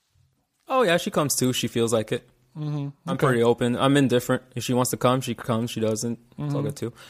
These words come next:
Speaker 1: But I usually go with someone. If, if, if, uh, she doesn't, if she's not in the mood, then I, uh, holler at one of my best friends.
Speaker 2: Mm-hmm.
Speaker 1: Well, my two best friends.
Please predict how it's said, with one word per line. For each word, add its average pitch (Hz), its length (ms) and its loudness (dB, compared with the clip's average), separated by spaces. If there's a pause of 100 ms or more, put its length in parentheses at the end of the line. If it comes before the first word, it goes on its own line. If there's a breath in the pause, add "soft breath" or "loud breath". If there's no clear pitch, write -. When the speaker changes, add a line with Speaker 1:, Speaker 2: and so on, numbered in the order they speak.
Speaker 1:
But 139 140 8
I 143 60 8
usually 165 280 4
go 135 140 4
with 117 120 0
someone. 113 340 -2
If, - 220 -8
if, - 460 -6
if, - 360 -2
uh, 117 200 6
she 123 160 0
doesn't, 120 300 0 (500)
if 107 80 -18
she's 131 160 -4
not 123 120 2
in 127 60 0
the 120 40 -2
mood, 127 180 -2
then 113 140 -2
I, 107 160 2
uh, 90 680 -2 (340)
holler 113 220 0
at 73 60 -4
one 110 100 -2
of 107 60 -6
my 98 260 -6 (340)
best 101 180 -6
friends. 104 280 -8 (380)
Speaker 2:
Mm-hmm. 139 380 -6
Speaker 1:
Well, 131 220 4
my 135 120 6
two 170 200 4
best 143 220 6
friends. 110 360 -2